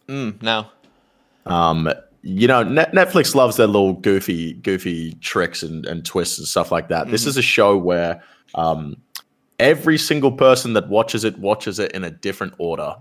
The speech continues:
Speaker 2: There's, I think, eight or ten episodes, and they're not numbered, they're colored. And
Speaker 1: Hmm.
Speaker 2: I could click play, and I'll, my first episode will be green.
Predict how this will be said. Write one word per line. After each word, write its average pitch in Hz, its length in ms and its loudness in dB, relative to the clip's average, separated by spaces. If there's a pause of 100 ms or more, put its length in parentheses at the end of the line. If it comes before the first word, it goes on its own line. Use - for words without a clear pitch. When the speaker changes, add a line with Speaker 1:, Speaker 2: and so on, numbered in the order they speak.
Speaker 2:
There's, 87 300 -6 (240)
I 90 120 0
think, 123 460 -4 (540)
eight 120 260 2
or 101 120 0
ten 104 360 -4
episodes, 95 760 -2
and 85 260 -4
they're 87 140 -4
not 92 260 -4
numbered, 95 480 -2
they're 87 220 -6
colored. 76 540 -6 (520)
And 80 380 -2 (200)
Speaker 1:
Hmm. - 200 -6
Speaker 2:
I 127 180 6
could 131 240 -2
click 131 360 0 (280)
play, 127 440 0 (280)
and 95 140 -6
I'll, 104 380 2
my 101 160 0
first - 360 -2
episode 98 420 -4
will 92 80 -6
be 82 160 -10
green. 85 520 -8